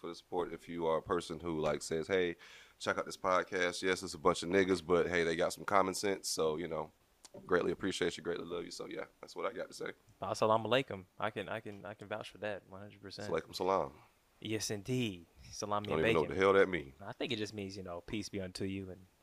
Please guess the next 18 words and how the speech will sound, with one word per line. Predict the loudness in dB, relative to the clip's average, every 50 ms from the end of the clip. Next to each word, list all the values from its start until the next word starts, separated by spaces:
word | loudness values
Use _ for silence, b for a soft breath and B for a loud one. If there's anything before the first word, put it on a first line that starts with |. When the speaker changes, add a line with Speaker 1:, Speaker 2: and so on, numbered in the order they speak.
| -12 -10
Speaker 2:
unto | -10 -8 -8 -8
you | -8 -8
be | -8 -10
peace," | -10 -10 -10 -8 -8
something | -8 -8 -10 -10
like | -16 -16 -14 -12
that. | -12 -12 -12 -12
You | -14
know | -14 -14
what | -10
I'm | -6
saying? | -2 0 0 0 -2
Speaker 1:
Ooh, | -4 -8
damn, | -10 -8 -6
that's | -6 -6 -6
some | -6
cold | -6 -4 -2 -2 -2 -4 -6
shit. | -6 -6 -6 -6